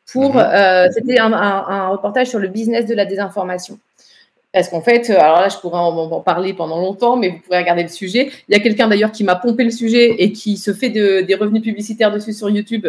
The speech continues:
Speaker 1: Mais au final, euh, j'ai, j'ai, j'ai jamais, euh, enfin, vous, vous pouvez le retrouver, ça s'appelle Fake News, ma-, la machine Afrique.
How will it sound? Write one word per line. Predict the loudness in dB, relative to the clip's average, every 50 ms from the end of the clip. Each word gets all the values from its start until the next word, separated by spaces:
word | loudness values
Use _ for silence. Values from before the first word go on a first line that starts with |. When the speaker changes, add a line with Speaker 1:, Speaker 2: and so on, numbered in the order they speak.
| -6 -6 -6
Speaker 1:
Mais | -4 0 0 2 2
au | 0 -2
final, | -2 0 2 2 4 4 4
euh, | 6 6 6 4 4 2
j'ai, | 0 0 0 0
j'ai, | 0 -4 -10 -16 -20 _ _
j'ai | 0 2 2 4
jamais, | 4 4 4 4 4 4 4
euh, | 4 4 2
enfin, | 2 0 0 0 0 0 -2
vous, | -2 -2
vous | -2 -4
pouvez | -2 2 2
le | 2 2
retrouver, | 2 0 -4 -4
ça | -4 -4
s'appelle | -4 -6 -4 -6 -6
Fake | -6 -4 -4 -2
News, | -2 -4 -4
ma-, | -4 -4 -2
la | -2 -2
machine | -2 -4 -6 -6 -8 -8
Afrique. | -8 -8 -8 -12 -12 -12